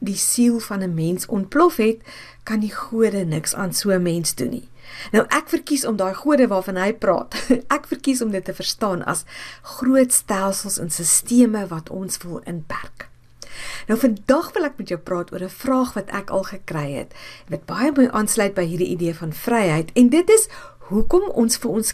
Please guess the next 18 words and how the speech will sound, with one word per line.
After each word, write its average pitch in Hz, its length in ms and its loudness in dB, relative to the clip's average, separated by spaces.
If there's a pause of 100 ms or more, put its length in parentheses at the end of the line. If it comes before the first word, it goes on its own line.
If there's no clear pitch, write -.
kinders 190 400 0
sekere 208 400 -2
goed - 380 -6
moet 214 180 -4
leer. 349 340 4 (640)
Dis 247 160 4
vir 294 80 4
my 294 100 6 (380)
interessant 254 540 0
as 214 160 -4
ma's 214 320 -2
eers 277 220 0
besef 254 640 0
hulle 190 200 -6
kan 196 180 -6
vir 190 140 -8
hulle 190 200 -6
kinders 196 300 -6